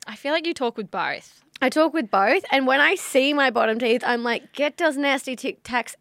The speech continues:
Speaker 2: outta
Speaker 1: <laughs> Yeah,
Speaker 2: here."
Speaker 1: literally,
Speaker 2: Like,
Speaker 1: those little graveyard
Speaker 2: <laughs> oh my
Speaker 1: stones. Get
Speaker 2: God,
Speaker 1: outta here.
Speaker 2: fully. I just think it's so weird.
Speaker 1: Me too.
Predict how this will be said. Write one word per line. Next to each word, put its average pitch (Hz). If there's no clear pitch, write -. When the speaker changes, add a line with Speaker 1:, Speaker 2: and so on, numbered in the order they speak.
Speaker 2:
outta 226
Speaker 1:
<laughs> -
Yeah, -
Speaker 2:
here." 196
Speaker 1:
literally, 262
Speaker 2:
Like, 240
Speaker 1:
those 226
little 240
graveyard 233
Speaker 2:
<laughs> -
oh 320
my 226
Speaker 1:
stones. 349
Get 254
Speaker 2:
God, 349
Speaker 1:
outta 285
here. 247
Speaker 2:
fully. 311
I 466
just 523
think 587
it's -
so 330
weird. 277
Speaker 1:
Me 220
too. 175